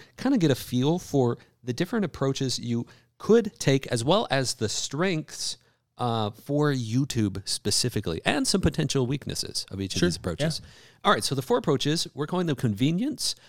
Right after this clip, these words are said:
Speaker 1: uh, highlight, uh, verified, or partner. So let's talk through these one at a time. Do you wanna
Speaker 2: Yeah,
Speaker 1: lead out,
Speaker 2: sure.
Speaker 1: Ricky?
Speaker 2: Yeah, absolutely. And this is, I mean, this is kind of a new thing, 'cause a lot of, well, it's a really new thing. We came up with it. But, um, <laughs>
Speaker 1: <laughs>
Speaker 2: a lot of,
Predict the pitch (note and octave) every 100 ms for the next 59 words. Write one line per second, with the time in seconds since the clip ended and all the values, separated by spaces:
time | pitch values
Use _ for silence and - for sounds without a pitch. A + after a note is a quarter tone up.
0 | _ B2 A2 - F3 F#3 G#3 F#3+ - -
1 | G2+ C3 D#3 D3 D3+ D3+ A#2+ A2 - A2+
2 | F2 C2 - - G#2 E3 - G#2 C#3+ A2+
3 | G#2+ - - G2+ G2+ F2 D#2+ E2+ D2+ G#2+
4 | A#2 F#2+ - - _ - C#3+ F#3+ F#2+ D#3+
5 | A2 G#2 B2+ - _ D3 F3 D3 C#3 D3
6 | C3 A#2 D3 D#3+ G#3 C#4+ G#3+ - - -
7 | C#3 C#3 D#3+ E3 F3+ D3 B2+ A#2 C3 A2+
8 | G#2 - _ _ - B2+ C3+ D#3 D#3+ C3
9 | B2 A2+ - G#2 A#2 G#2 G#2 G#2+ G#2+ G#2+
10 | A#2 G#2 - A2 B2+ - - - - -
11 | - - C#3 C3+ D3+ - - F#3+ F#2 A#2
12 | - D3+ D3 D#3 F3 D3+